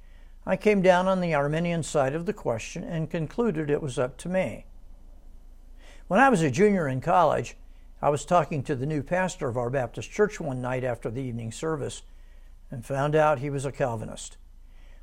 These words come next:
I became very upset with him as he articulately defended his position. I continued to attend the church, but strongly disagreed with him on this issue. Then, when I was a seminary student, I spent many hours studying both sides of the issue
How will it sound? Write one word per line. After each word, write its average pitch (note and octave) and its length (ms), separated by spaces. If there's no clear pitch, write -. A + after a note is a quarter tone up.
I A3 100
became G#3 380
very D#3 280
upset G#3+ 380
with D3 180
him A#2 280
as C#3+ 180
he G#3 100
articulately B2 1000
defended B2+ 460
his A#2 160
position. A2+ 580
I B3 140
continued A3 580
to E3 100
attend E3 320
the C#3 60
church, - 520
but C#3+ 100
strongly F#3+ 520
disagreed C#3+ 540
with B2 180
him A2+ 200
on A2+ 160
this A2 220
issue. G2+ 400
Then, A3+ 220
when A#3+ 140
I A3+ 80
was A#3 120
a B3 80
seminary D#3 520
student, D3 520
I E3 100
spent F#3+ 340
many A3 400
hours D#3 400
studying D#3 460
both C#3+ 160
sides C#3+ 340
of D3+ 140
the D3+ 120
issue A2 380